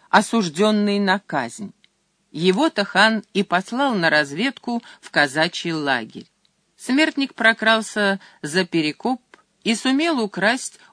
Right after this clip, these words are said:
у спящих пищаль. Позднее летописцы украсили этот рассказ новыми впечатляющими деталями. Кучум будто бы дважды посылал смертника в казацкий лагерь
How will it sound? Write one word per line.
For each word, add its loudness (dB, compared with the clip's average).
у -2
спящих -4
пищаль. -6
Позднее -2
летописцы -4
украсили -4
этот -8
рассказ -4
новыми 0
впечатляющими -4
деталями. -8
Кучум 0
будто -4
бы -2
дважды 0
посылал -2
смертника -4
в -14
казацкий -2
лагерь -2